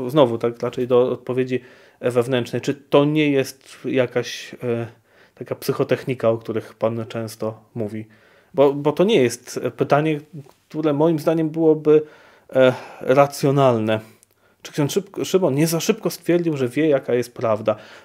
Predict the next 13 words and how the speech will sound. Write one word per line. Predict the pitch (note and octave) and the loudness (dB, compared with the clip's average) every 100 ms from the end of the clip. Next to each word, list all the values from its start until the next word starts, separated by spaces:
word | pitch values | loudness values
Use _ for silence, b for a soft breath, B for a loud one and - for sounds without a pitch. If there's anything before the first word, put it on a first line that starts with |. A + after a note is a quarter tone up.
| - | -2
To | |
jest | F3 F3 | 0 0
moim | F3 | -2
zdaniem | E3+ F3+ | 0 -2
taki | E3+ - | -2 -8
slogan, | C#3+ D#3+ G3+ C#3+ G#2+ G#2+ | -4 2 4 4 0 -2
taki | A#2 - | -10 -8
slogan, | - F3 D#3 | -4 -4 -4
który | D#3+ D3+ | -6 -2
ma | D#3 | -2
po | D3+ | -2
prostu | C3+ C#3 C3 | -6 -14 -12
właśnie | C3 C#3 | -8 -8